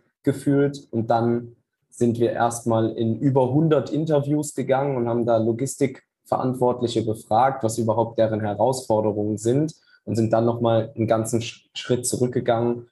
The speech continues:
und haben das Ganze von neu aufgezogen, eben dann mit dem Schwerpunkt Wareneingang. Das erste Thema war die Lieferscheinerfassung und dann haben wir uns peu à peu weiter nach vorne entwickelt. Und so ist eigentlich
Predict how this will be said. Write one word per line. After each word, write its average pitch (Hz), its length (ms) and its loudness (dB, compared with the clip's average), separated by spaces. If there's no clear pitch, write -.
und 113 80 -2
haben 113 100 2
das 107 160 0
Ganze 113 280 0
von 110 200 0
neu 117 220 2
aufgezogen, 120 760 0
eben 113 260 2
dann 123 320 2
mit 113 160 0
dem 107 120 -2
Schwerpunkt 113 580 -2
Wareneingang. 131 920 0
Das 117 160 0
erste 117 340 0
Thema 113 320 2
war 107 120 2
die 107 80 2
Lieferscheinerfassung 120 1300 0
und 107 180 -2
dann 107 140 2
haben 107 220 -2
wir 104 120 2
uns 104 200 -6
peu - 220 0
à 110 80 -4
peu 113 460 0
weiter 104 280 2
nach 104 180 -4
vorne 104 320 -2
entwickelt. 107 640 -4
Und 107 240 -4
so 131 540 2
ist - 360 -4
eigentlich 117 640 0